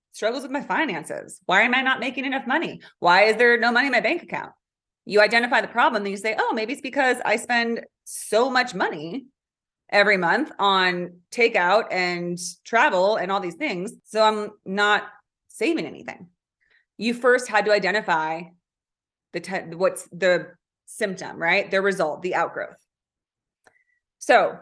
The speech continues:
for this example, if you tend to come on strong, take a moment for yourself and identify, when did it start?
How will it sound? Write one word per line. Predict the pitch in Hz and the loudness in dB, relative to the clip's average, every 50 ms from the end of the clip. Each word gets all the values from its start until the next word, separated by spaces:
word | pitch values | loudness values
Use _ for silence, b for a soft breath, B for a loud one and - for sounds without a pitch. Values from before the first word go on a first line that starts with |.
| - - | -4 2
for | 226 233 | 2 2
this | 233 285 294 - | 4 2 0 -2
example, | 254 220 226 254 - 180 175 175 | -2 -2 -2 -2 0 0 0 0
if | - 196 - | 0 -2 -4
you | 240 254 269 | -6 -6 -6
tend | 254 - 269 320 302 | -6 -6 -6 -6 -6
to | 269 | -6
come | - - 277 269 254 | -6 -6 -6 -2 0
on | 240 240 220 226 | 2 2 2 0
strong, | 226 - - 254 330 339 202 180 170 180 220 - _ _ _ _ _ _ _ _ _ _ _ _ _ _ _ _ _ _ _ _ _ _ - | -4 -8 -4 -2 -2 0 -2 -2 -4 -6 -10 -14 _ _ _ _ _ _ _ _ _ _ _ _ _ _ _ _ _ _ _ _ _ _ -6
take | 247 247 240 359 | -4 -2 -2 0
a | 302 | 0
moment | 233 226 285 359 339 330 | 0 0 0 -2 -2 -2
for | - 202 | -2 -2
yourself | 175 180 175 196 175 170 170 | -2 -2 0 0 0 0 0
and | 190 185 | -2 -4
identify, | 175 170 190 214 277 262 - 185 170 165 | -2 -2 -2 -2 -2 0 0 0 0 0
when | 160 160 196 220 269 | 0 -2 -2 -2 -2
did | 269 294 285 | -2 -4 -4
it | 285 - | -6 -6
start? | - - 208 175 151 - - | -4 -2 -2 -2 -2 -2 -6